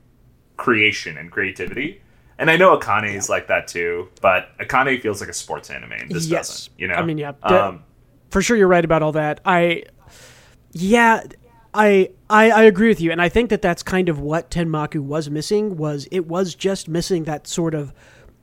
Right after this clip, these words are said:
Speaker 2: sense of urgency, action, adventure, kinda high ener-, it didn't really have high energy. I think it was a very
Speaker 1: It, it
Speaker 2: low
Speaker 1: was,
Speaker 2: energy
Speaker 1: yeah.
Speaker 2: series.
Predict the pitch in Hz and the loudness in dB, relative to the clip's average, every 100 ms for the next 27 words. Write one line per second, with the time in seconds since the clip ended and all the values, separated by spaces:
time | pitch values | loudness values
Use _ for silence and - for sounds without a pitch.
0 | _ - - 226 240 233 175 190 185 185 | _ -12 -2 -2 0 -4 -2 -2 0 -2
1 | - 185 175 170 170 - 180 196 - 196 | -4 -6 -6 -6 -8 -8 -8 -8 -4 -2
2 | 185 165 151 170 170 - 170 156 147 - | -2 -4 -4 -4 -4 -4 -2 -2 -6 -6
3 | 175 156 - 180 175 165 156 165 302 320 | -6 -6 -4 -2 0 -2 -4 -4 -2 0
4 | 330 311 160 208 175 - 185 175 160 151 | 0 0 0 -2 -2 -2 -2 0 -2 -4
5 | 120 - - _ 160 165 220 233 175 170 | -8 -18 -20 _ -4 -2 0 0 0 0
6 | 170 139 135 175 190 175 180 165 87 - | 0 -2 0 4 4 2 0 0 0 -2
7 | 185 151 - | -4 -6 -14